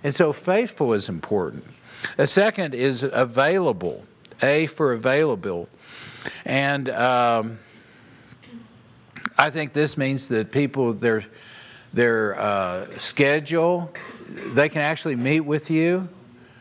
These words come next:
on a regular basis rather than once a month, but not every month, "I have time for you." Uh, that's just so frustrating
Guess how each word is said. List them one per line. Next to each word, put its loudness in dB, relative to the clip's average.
on 2
a 0
regular 2
basis -2
rather 2
than -2
once 2
a -4
month, 0
but -8
not 2
every 0
month, -2
"I 2
have -2
time -2
for -12
you." -8
Uh, 2
that's 2
just 0
so 4
frustrating -2